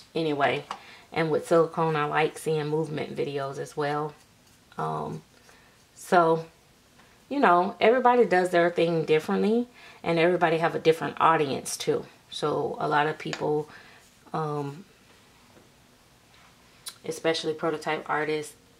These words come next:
they cater to their audience and their reach within the community. So, um, anyway, I don't know. I felt like I needed to say all that, but,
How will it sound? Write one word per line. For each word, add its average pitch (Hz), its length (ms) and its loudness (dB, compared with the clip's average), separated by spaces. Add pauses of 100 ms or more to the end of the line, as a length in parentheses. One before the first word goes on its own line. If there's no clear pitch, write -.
they 147 420 -2
cater 160 320 0
to 151 480 -4 (560)
their 147 460 -2
audience - 640 -2 (120)
and 156 140 -2
their 143 160 -2
reach - 540 -4 (360)
within 143 280 -4
the 135 60 -4
community. 143 640 -4 (720)
So, 139 480 -2 (420)
um, 147 440 -6 (200)
anyway, 147 340 0 (100)
I 165 80 2
don't 160 100 -2
know. 151 220 -4
I 147 80 -2
felt - 280 -6
like - 200 -8
I - 140 0
needed 240 160 -8
to - 100 -10
say 180 140 -4
all 175 200 0
that, 180 260 -2
but, 160 300 -4